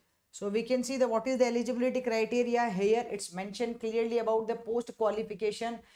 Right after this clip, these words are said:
inline executive work experience. So let's have a look.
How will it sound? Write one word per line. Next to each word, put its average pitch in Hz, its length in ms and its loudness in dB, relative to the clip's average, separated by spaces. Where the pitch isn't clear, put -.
inline 233 400 0
executive 220 480 0
work 202 240 2
experience. 160 720 -4
So - 160 -8
let's 226 240 0
have 247 120 2
a 254 40 4
look. 262 320 2